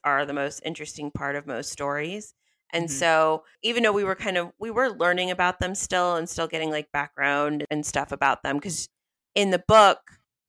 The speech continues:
Speaker 1: we flash back to their life outside of it a lot.
Speaker 2: Got it.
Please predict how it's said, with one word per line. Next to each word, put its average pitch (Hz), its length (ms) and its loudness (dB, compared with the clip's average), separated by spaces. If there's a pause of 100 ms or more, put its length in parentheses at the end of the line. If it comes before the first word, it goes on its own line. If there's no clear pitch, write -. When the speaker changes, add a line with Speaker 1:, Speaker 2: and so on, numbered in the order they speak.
Speaker 1:
we 175 140 -2
flash 180 560 2
back 147 500 0
to 147 640 -4 (240)
their 151 120 -2
life 143 280 -2
outside 139 480 -4
of 165 80 -16
it 208 220 -8
a 113 60 -8
lot. 127 300 -8 (560)
Speaker 2:
Got 135 180 -6
it. 120 120 -12